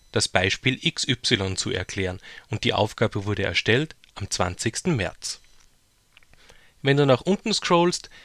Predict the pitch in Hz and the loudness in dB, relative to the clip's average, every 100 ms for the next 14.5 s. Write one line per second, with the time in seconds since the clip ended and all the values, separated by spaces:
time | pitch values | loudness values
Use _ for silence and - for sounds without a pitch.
0 | - - 135 - 117 104 151 - 107 104 | -18 -2 0 2 0 4 4 4 0 2
1 | 127 - 104 107 101 95 110 - - 101 | 2 0 0 2 2 2 0 -2 0 0
2 | 98 - 92 98 92 92 - 92 95 92 | 0 0 0 0 -4 -2 -2 -2 -4 -10
3 | - - - 107 101 151 170 - 127 123 | -12 -20 -8 -4 2 4 4 6 6 6
4 | - 110 101 101 95 101 - 95 90 - | 2 0 0 2 2 2 0 -2 -2 -4
5 | 95 175 175 - 98 98 104 - 101 104 | -6 -6 -4 2 4 4 0 -4 -2 0
6 | 98 101 - - - - - 104 98 92 | -2 -4 -10 -16 -20 -14 -8 -2 0 0
7 | 117 - 107 104 - 92 101 104 117 - | 0 0 0 -2 -2 -4 -2 0 0 0
8 | - 101 104 - 101 107 101 95 - 135 | 0 0 0 -2 -4 -2 -4 -4 -2 -2
9 | - - 120 104 101 107 120 - 92 92 | 0 0 -4 -2 -4 -2 -2 -2 -6 -4
10 | 95 104 - 180 - 95 87 - 90 - | -6 -6 -2 -4 0 -2 -2 -8 -10 -12
11 | 117 _ _ _ - _ - - - - | -20 _ _ _ -20 _ -20 -20 -20 -20
12 | _ - 110 117 120 143 - 143 - 208 | _ -6 -2 2 6 6 6 2 2 0
13 | 226 117 104 113 - - - - 151 - | 0 -2 2 2 0 -10 -10 0 0 2
14 | 139 131 156 175 170 | 0 2 4 4 0